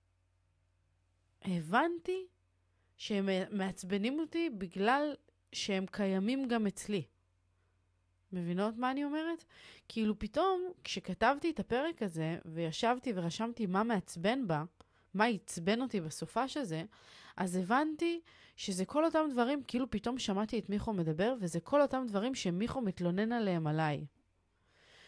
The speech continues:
שהוא אומר לי שהוא כל הזמן מתעקש, "למה את מתעקשת כל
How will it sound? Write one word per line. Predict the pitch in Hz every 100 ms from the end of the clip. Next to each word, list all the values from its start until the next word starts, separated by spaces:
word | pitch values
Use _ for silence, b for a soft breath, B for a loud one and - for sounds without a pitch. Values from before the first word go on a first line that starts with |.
| B
שהוא | - 214
אומר | 208 233
לי |
שהוא | 233 208
כל | 220 214
הזמן | 202 202 190
מתעקש, | 185 - 180 208 208 208 170
"למה | 190 208
את | 202
מתעקשת | 196 - 175 247 294 359
כל | 311 294